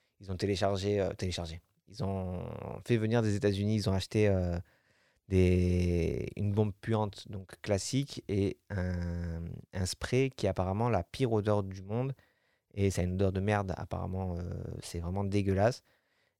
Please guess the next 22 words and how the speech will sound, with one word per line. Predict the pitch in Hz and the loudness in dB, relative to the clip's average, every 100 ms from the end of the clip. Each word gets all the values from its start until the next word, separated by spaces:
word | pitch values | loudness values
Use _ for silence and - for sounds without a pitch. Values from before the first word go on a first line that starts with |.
| - | -2
Et | 107 | 2
voilà, | 104 92 95 | 4 4 4
pendant | 98 98 98 98 | 2 2 0 -2
toute | - - | -4 -2
la | |
vidéo, | 104 98 98 | -2 2 2
la | 107 | 2
vidéo, | 92 98 | 2 2
elle | 107 | 2
doit | 92 | -2
faire | 95 | -2
une | 95 | -2
vingtaine | 95 107 101 | -2 0 0
de | |
minutes, | 95 95 120 - _ _ _ _ - | 0 -2 -4 -8 _ _ _ _ -6
ben, | 95 101 110 | 0 2 2
euh, | 87 78 69 | 0 0 -2
on | 90 | 0
a | 104 | 4
leur | 110 101 | 6 4
réaction, | 104 101 - - 113 117 | 4 0 -2 -2 0 0
euh, | 107 98 92 90 87 | 0 0 -2 -4 -4